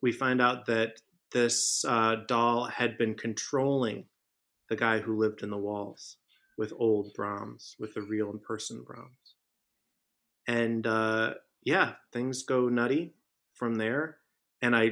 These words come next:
don't get what was happening with the lore. I don't get why the doll wants to kill people. That, we never went into that. Um, but ultimately, the, the doll is destroyed by fire, and the family escapes.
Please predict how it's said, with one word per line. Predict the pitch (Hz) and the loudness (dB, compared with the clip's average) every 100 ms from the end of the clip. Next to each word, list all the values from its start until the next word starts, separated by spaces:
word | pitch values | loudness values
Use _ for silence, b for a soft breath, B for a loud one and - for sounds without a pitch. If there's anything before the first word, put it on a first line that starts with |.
| 110 | 2
don't | - 123 - - | 0 0 0 -2
get | 135 | -2
what | 135 143 | 0 -4
was | 120 | 2
happening | 123 117 135 127 | 2 2 0 0
with | 120 117 | 0 -2
the | 117 | -2
lore. | 107 107 123 | 2 4 4
I | 120 | 2
don't | 110 117 120 - _ _ | 2 0 0 -6 _ _
get | 120 120 - | -2 -2 -2
why | 110 110 113 | 2 2 2
the | 110 107 107 - _ _ - | 0 0 0 -6 _ _ -4
doll | 110 113 120 117 | 0 2 0 0
wants | 117 117 - - | 0 -2 -2 -6
to | 110 | -8
kill | - 113 | 0 0
people. | 110 113 110 123 123 | 0 -6 -4 -4 0
That, | 120 123 | 0 0
we | 113 | -2
never | 113 113 117 | 0 2 2
went | 113 117 | 2 0
into | 110 | 0
that. | 107 113 104 - - _ _ _ _ _ _ - | 2 2 0 -4 -10 _ _ _ _ _ _ 2
Um, | 117 113 110 | 4 4 2
but | 127 | 0
ultimately, | 131 135 135 139 127 120 123 127 127 - | 2 0 0 -2 0 2 2 2 0 -2
the, | 127 113 - | 0 0 -2
the | 131 | -4
doll | 113 113 123 143 | 0 2 4 2
is | 139 131 | 0 -2
destroyed | 147 - - 117 123 143 143 | -6 -4 0 2 4 2 0
by | 147 | -2
fire, | 143 117 107 117 147 156 _ _ _ _ _ _ _ | 0 -2 0 0 0 -4 _ _ _ _ _ _ _
and | 117 113 113 | -2 0 -2
the | 107 110 | -2 -4
family | - 117 117 123 135 139 143 - | -2 -2 0 -2 -2 -2 -4 -6
escapes. | 139 - - 113 - - - - | -4 -4 0 -2 -2 -8 -10 -10